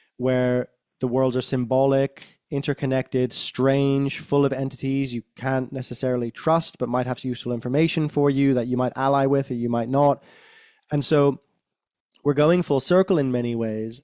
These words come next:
and the, some of the skills that we can learn through psychedelic journeying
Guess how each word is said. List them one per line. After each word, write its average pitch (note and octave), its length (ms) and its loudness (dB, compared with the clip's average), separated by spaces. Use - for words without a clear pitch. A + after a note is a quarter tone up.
and C3+ 180 -2
the, B2+ 60 0
some - 460 -2
of F#3 80 2
the D3 80 0
skills E3+ 460 0
that C#3 100 0
we C3+ 80 -2
can B2+ 160 -6
learn C3 420 0
through B2 180 -10
psychedelic C3 560 -2
journeying A2+ 640 -2